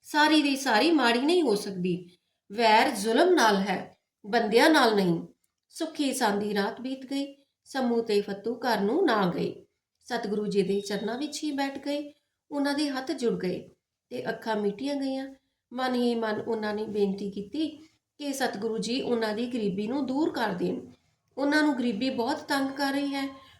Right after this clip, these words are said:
ਉਹ ਜੱਟਾਂ ਪਾਸੋਂ ਜ਼ਮੀਨ ਲੈ ਕੇ ਵਾਹੁੰਦੇ ਹਨ।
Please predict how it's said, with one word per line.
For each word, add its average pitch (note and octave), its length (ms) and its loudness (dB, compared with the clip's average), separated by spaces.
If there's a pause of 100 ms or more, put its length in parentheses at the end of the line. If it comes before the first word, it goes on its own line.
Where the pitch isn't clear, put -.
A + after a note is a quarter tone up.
(180)
ਉਹ C#4+ 260 2
ਜੱਟਾਂ B3 400 2
ਪਾਸੋਂ A#3 360 0
ਜ਼ਮੀਨ A3+ 380 -4
ਲੈ A#3+ 180 0
ਕੇ D4+ 160 -4
ਵਾਹੁੰਦੇ C#4 400 -2
ਹਨ। - 320 -2